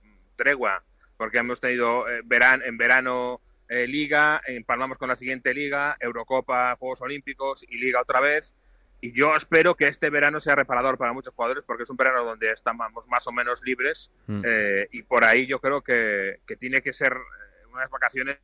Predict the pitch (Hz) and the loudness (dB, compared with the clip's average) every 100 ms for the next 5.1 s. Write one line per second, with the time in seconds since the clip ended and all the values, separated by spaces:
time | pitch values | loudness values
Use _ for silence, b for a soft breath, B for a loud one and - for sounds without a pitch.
0 | _ - - _ _ 143 135 135 143 139 | _ -18 -18 _ _ -2 0 -2 -2 -2
1 | 123 131 143 131 117 127 127 - _ 139 | -2 -2 -4 -4 0 2 2 0 _ -2
2 | 135 135 127 127 123 120 113 113 120 107 | -2 0 -2 -2 -2 -6 -4 -4 -4 -8
3 | 92 - - 101 104 110 120 123 113 120 | -10 -18 -8 -6 -2 -2 -2 -2 -2 -2
4 | 127 117 110 98 95 107 104 101 104 104 | -2 -2 -6 -8 -10 -8 -2 -2 -2 -2
5 | 98 | -2